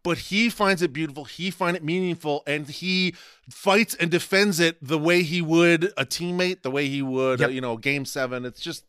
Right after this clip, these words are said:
Speaker 1: it's lovely. He's this way. Uh,
Speaker 2: Yeah.
Speaker 1: the quote continues, "Like, that's some shit that I would totally be on, being free-spirited and all that. Every time I watch Serendipity, I feel like I'm watching it for the first time.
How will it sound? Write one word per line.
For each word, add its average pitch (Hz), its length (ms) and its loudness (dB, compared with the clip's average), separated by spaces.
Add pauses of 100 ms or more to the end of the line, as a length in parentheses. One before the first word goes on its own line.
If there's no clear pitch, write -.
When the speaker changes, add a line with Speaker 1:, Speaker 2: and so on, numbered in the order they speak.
(140)
Speaker 1:
it's 135 160 -10
lovely. 131 340 -6
He's 107 140 -12
this 120 140 -12
way. 139 100 -6 (400)
Uh, 143 160 2
Speaker 2:
Yeah. - 60 -12
Speaker 1:
the 143 100 -4
quote 180 260 0
continues, 160 440 -4 (280)
"Like, 151 220 2
that's 185 300 0
some 185 160 -2
shit 170 400 0
that 165 80 -2
I 131 100 2
would 139 220 -4
totally 165 420 0
be 135 240 -6
on, 117 200 -6
being 135 260 -6
free-spirited 127 880 -6
and 107 80 -8
all 104 220 -4
that. 101 280 -6
Every 165 280 0
time 165 240 -4
I 147 80 -2
watch 139 260 -2
Serendipity, 123 580 -6
I 98 60 -8
feel 143 300 -6
like 139 180 -2
I'm 120 160 -10
watching 127 340 -6
it 127 80 -16
for 123 80 -12
the 104 120 -10 (100)
first 135 260 -8
time. 113 280 -8